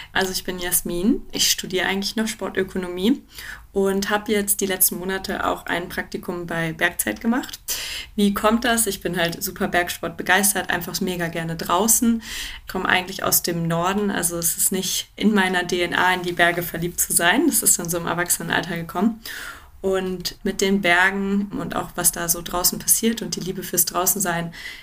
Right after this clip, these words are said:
ist auch das Thema Klimaschutz immer größer geworden, weshalb ich auch heute hier bin. Ich bin nämlich aktuell Communications und Social Media Lead bei Pau, äh, und war davor Volunteer bei Protect Our Winters.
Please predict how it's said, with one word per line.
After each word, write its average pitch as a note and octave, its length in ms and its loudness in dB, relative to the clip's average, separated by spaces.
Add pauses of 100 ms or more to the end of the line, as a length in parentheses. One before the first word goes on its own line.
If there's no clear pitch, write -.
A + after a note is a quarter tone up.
(140)
ist - 220 -2
auch - 140 -2
das - 220 2
Thema F3 240 0
Klimaschutz E3+ 540 -2
immer E3 200 -4
größer E3 320 0
geworden, D#3+ 640 0
weshalb F3 300 0
ich - 140 -4
auch - 120 -6
heute E3 180 -4
hier F3 220 -2
bin. C4+ 180 2 (120)
Ich - 140 -6
bin F#3 140 -10
nämlich F3+ 460 -6 (360)
aktuell F#3 560 0 (240)
Communications F#3+ 880 2
und F#3+ 140 0
Social F3+ 320 -2
Media F3 260 0
Lead E3 240 -2
bei E3 120 0
Pau, A3 480 2
äh, G3 260 2
und F#3 160 -6
war F3 100 -4
davor E3+ 600 -6
Volunteer F3 560 -2 (160)
bei - 160 -4
Protect - 500 -8
Our F#3 200 -2
Winters. - 480 -4